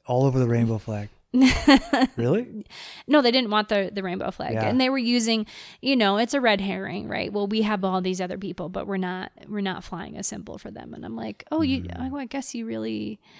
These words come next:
Speaker 2: I don't, I think you understand what you're saying, but you wanna try to trick me," you know?
Speaker 1: Yeah.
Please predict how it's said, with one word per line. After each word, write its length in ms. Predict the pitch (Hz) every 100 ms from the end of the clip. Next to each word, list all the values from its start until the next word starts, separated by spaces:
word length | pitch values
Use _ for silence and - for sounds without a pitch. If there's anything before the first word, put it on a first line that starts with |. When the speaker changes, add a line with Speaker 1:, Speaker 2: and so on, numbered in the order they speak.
| - - _ -
Speaker 2:
I 60 |
don't, 160 | 262 -
I 160 | - 220
think 240 | 320 302
you 100 | 269
understand 480 | - 196 185 190 190
what 120 | 175
you're 100 | 190
saying, 380 | - 185 190 190
but 100 | -
you 180 | 214 202
wanna 360 | 190 - 208 -
try 180 | - -
to 120 | 208
trick 300 | - - -
me," 200 | - - 226
you 160 | 208
know? 200 | 196 208 - -
Speaker 1:
Yeah. 380 | 110 104 95